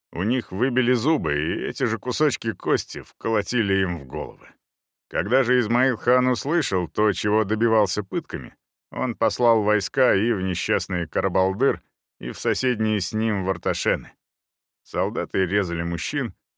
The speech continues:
насиловали женщин, детей. В приемной послышались шаги, громко заговорили,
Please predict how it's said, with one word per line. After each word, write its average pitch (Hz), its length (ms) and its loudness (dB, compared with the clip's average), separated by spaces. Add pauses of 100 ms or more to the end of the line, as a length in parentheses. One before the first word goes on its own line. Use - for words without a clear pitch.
(220)
насиловали 90 680 -4
женщин, 90 560 -6 (320)
детей. 67 580 -16 (640)
В - 120 -20
приемной 113 520 0
послышались 90 600 0
шаги, 110 440 -2 (340)
громко 107 440 -2
заговорили, 87 680 0